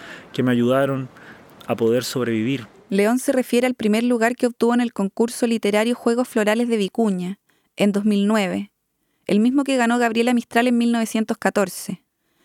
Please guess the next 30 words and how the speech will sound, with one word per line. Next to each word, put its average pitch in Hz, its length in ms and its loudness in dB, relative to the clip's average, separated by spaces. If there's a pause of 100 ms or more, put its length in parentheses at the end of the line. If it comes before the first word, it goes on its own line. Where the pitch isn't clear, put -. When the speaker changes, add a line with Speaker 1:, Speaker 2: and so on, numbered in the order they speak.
(160)
Speaker 2:
y 202 80 2
al 208 100 2
concurso 240 440 0
Flor 254 240 0
de 254 80 -2
Jara, 196 460 -2 (400)
que 208 120 0
ganó 208 180 2
el 226 100 2
mismo 262 260 2
año 277 160 2
en 285 60 2
España. 190 500 -4 (760)
Pero 208 160 2
el 208 80 2
reconocimiento 214 960 0
más 247 300 0
importante 233 1000 -2 (300)
lo 220 120 0
recibió 226 420 0
cuatro 285 320 0
años 285 180 2
después 262 580 -2
con 240 200 -2
su 240 100 -2
libro 233 480 -2
Canciones 233 480 0
para 226 180 0
animales 208 380 0
ciegos. 190 640 -4